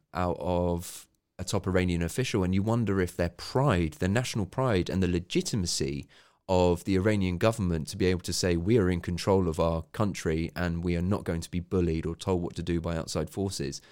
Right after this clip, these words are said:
they're being pushed to breaking point here. S-, you worry that sooner or later they're going to react just because they have to be seen to be doing something.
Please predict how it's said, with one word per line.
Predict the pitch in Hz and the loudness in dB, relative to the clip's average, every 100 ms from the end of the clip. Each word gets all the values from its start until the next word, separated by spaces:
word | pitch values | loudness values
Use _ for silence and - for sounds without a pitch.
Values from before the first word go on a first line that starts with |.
| - _ _ _ | -20 _ _ _
they're | - | -4
being | 117 147 113 | 0 2 0
pushed | - 170 - | -2 -4 -4
to | 95 | -4
breaking | 95 139 160 107 87 | 0 0 0 -4 -4
point | 82 80 | -6 -10
here. | 73 85 87 92 - | -10 -10 -10 -14 -12
S-, | - - - - - - - - | -8 -8 -10 -12 -16 -16 -16 -18
you | - 120 | -8 -2
worry | 110 135 139 104 | 0 4 4 4
that | 98 | 2
sooner | - 127 113 | 0 0 2
or | 104 | 2
later | 107 123 - 87 | 2 0 0 0
they're | 85 | 0
going | 90 98 | 0 -2
to | 92 85 | -2 -2
react | 87 104 117 123 - - - _ _ _ _ _ | 0 0 0 -4 -8 -14 -14 _ _ _ _ _
just | 127 120 | -4 -2
because | 117 123 117 | -2 -2 0
they | 113 | -2
have | - 117 - | -2 -6 -4
to | 104 | -4
be | 107 | -2
seen | - 104 | -2 -2
to | 98 101 | -4 -2
be | 101 | -2
doing | 98 101 98 | 0 0 0
something. | 95 - 123 - - | 0 0 -2 -4 -8